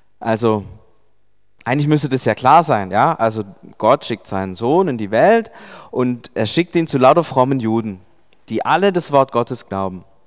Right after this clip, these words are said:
Da müsste man doch denken, dass wenn der Jesus dann auftritt und sagt, „Hallo, ich bin der, von dem im Wort Gottes steht“,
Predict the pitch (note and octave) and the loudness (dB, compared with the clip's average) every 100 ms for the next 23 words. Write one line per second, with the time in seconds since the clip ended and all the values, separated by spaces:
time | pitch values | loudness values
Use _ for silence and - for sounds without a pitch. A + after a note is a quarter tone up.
0 | _ _ _ _ _ - _ _ _ _ | _ _ _ _ _ -20 _ _ _ _
1 | _ - A#2+ G3+ A#3 G3+ D3+ A2+ C#3 D#3+ | _ -4 2 4 6 4 4 4 4 2
2 | G3+ G#3+ C#3 C3 C3+ B2 B2 D3+ D#3 A2+ | 2 2 2 0 2 2 2 -2 -2 -4
3 | - D3 A#3+ G#3+ D#3 B2+ G#2 A2 C3 A3 | 4 6 6 2 -4 -4 -6 -2 2 2
4 | G#3 F3 - A#2+ D3+ F3+ D#3+ C3+ A#2+ A#2 | 2 0 -4 0 2 2 0 -6 -6 -6
5 | F#2+ D2 F#2+ G#2 G2+ - A3 A#3 - G#3 | -10 -12 -8 -6 -2 0 0 -2 0 4
6 | G3+ | 4